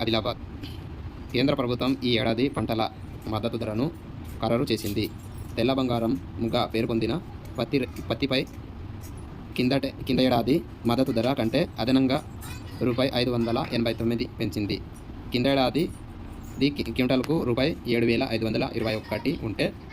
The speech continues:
ఈ ఏడాది రూపాయి ఎనిమిది వేల ఒక వంద పదిగా పది రూపాయలు నిర్ణయించింది. సోయా ధర కిందేడాది రూపాయి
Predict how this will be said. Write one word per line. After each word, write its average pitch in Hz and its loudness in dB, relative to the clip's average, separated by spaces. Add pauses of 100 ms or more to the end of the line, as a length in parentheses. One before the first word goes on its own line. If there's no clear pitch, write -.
(420)
ఈ 143 6
ఏడాది 120 4 (440)
రూపాయి 123 2 (100)
ఎనిమిది 110 2 (320)
వేల 117 4
ఒక 117 0
వంద 110 2
పదిగా 120 0 (600)
పది 117 4
రూపాయలు 113 2
నిర్ణయించింది. 110 2 (460)
సోయా 147 4
ధర 143 4 (560)
కిందేడాది 131 4 (360)
రూపాయి 123 2